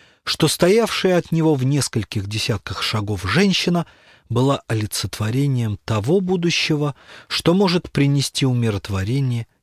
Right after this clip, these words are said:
и покой. Лежавший во внутреннем кармане камзола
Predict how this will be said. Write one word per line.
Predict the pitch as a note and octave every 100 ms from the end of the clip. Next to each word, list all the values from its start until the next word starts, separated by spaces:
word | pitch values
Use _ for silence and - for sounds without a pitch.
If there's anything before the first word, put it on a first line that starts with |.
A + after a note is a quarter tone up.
| _
и | A#2
покой. | G2+ - - F2+ - _ _ _ _ _ _ _
Лежавший | C3 D3 D#3+ - B2+
во | A2+ B2+
внутреннем | C3+ C#3+ A#2 A2 G#2
кармане | - A2+ A2+ A2+ G2+
камзола | - G#2 G2+ G#2 G2